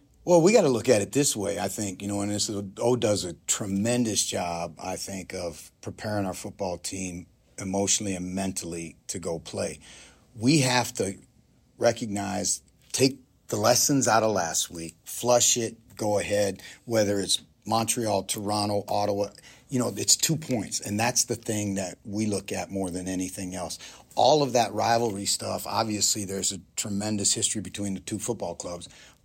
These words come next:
but for us, we gotta focus on what we can control, and that's us and our preparation. And, you know, we don't control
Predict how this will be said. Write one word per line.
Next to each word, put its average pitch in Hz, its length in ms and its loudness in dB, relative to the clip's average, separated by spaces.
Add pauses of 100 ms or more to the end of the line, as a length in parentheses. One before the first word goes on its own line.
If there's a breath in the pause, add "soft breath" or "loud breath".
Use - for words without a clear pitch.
but - 320 0
for 110 320 0
us, 123 280 2
we 120 80 0
gotta 104 160 0
focus 104 500 -4
on 95 340 -6
what 95 200 -4
we 104 120 -2
can 101 160 -8
control, 107 640 -2
and 95 120 -10
that's 90 280 -2
us 87 420 0
and 95 160 -4
our 90 100 -4
preparation. 95 800 -4 (400 soft breath)
And, 95 340 -12 (100)
you 104 100 -8
know, 98 80 -8
we 101 140 0
don't 110 240 0 (180)
control 104 440 -4